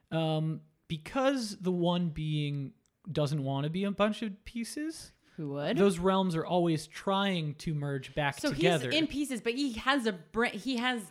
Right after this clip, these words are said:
Speaker 2: thoughts and,
Speaker 1: S-
Speaker 2: and has wants and needs.
Speaker 1: It's super trippy, but yes, but in, not in a way where we perceive it, like, normally. So within these realms throughout history,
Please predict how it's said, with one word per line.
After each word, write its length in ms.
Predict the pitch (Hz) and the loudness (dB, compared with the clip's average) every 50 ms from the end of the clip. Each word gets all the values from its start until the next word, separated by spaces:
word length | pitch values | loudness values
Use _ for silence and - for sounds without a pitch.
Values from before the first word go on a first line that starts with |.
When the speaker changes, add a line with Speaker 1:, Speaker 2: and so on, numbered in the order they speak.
| - - | -16 -20
Speaker 2:
thoughts 500 | - - - 233 233 226 220 185 - - | -16 -6 -2 2 4 4 4 2 2 -2
and, 80 | 190 185 | -4 -4
Speaker 1:
S- 120 | 185 - | -2 -4
Speaker 2:
and 120 | 196 185 170 | -4 -6 -4
has 240 | 185 208 202 165 151 | -2 -4 -4 -4 -6
wants 460 | 156 160 175 190 196 220 240 - - | -8 -4 0 0 0 0 0 -4 -6
and 180 | 180 175 165 165 | -6 -4 -4 -4
needs. 380 | 170 175 202 277 - - - - | -4 -6 -6 -8 -10 -4 2 4
Speaker 1:
It's 200 | 190 196 - - | 4 4 4 2
super 340 | - - 294 277 - 349 | 0 0 0 2 2 0
trippy, 500 | 330 - - 240 233 233 240 233 226 190 | 0 2 2 2 4 4 4 2 2 4
but 320 | 165 180 170 170 170 - - - | 4 4 4 4 2 0 -4 -8
yes, 680 | 160 139 139 151 160 208 294 311 - - - - - - - - | -10 -6 -2 0 0 0 0 -2 -4 -8 -10 -10 -12 -16 -14 -10
but 220 | 185 165 185 185 180 | -4 0 2 2 4
in, 80 | 185 | 4
not 180 | 185 185 214 269 | 4 4 2 2
in 100 | 294 269 | 2 4
a 60 | 247 | 4
way 200 | 220 202 196 196 | 4 4 4 4
where 160 | 190 175 160 | 4 2 2
we 200 | 151 151 165 165 | 2 2 0 0
perceive 560 | 160 - - 147 - - - - 147 147 135 143 | -2 -4 -6 -6 -6 -8 -8 -6 -6 -4 -2 -2
it, 300 | 143 135 131 - - _ _ _ _ _ _ _ _ - | -2 -2 -4 -6 -10 _ _ _ _ _ _ _ _ -6
like, 320 | 151 143 135 135 - - | -4 -4 -4 -4 -6 -4
normally. 640 | 156 143 143 143 160 180 196 208 220 233 247 269 - _ _ - - - _ _ _ _ | -4 -2 0 0 0 0 2 2 2 2 0 -2 -4 _ _ -20 -20 -20 _ _ _ _
So 720 | - - - - 220 226 208 185 175 165 165 165 160 - - _ _ _ _ | -14 -10 -2 2 6 8 8 8 8 8 6 4 2 -4 -10 _ _ _ _
within 240 | - 175 196 254 262 | 0 2 2 4 4
these 180 | 262 247 170 143 | 4 2 2 2
realms 640 | 151 151 147 143 139 139 139 139 135 - - - - _ _ _ _ | 2 2 2 2 0 -2 -2 -4 -4 -6 -10 -14 -18 _ _ _ _
throughout 260 | - 165 170 165 - 139 | -2 0 0 0 0 -2
history, 640 | 165 160 151 - - - 139 131 127 120 113 127 | -6 -6 -6 -6 -8 -8 -6 -6 -6 -8 -10 -12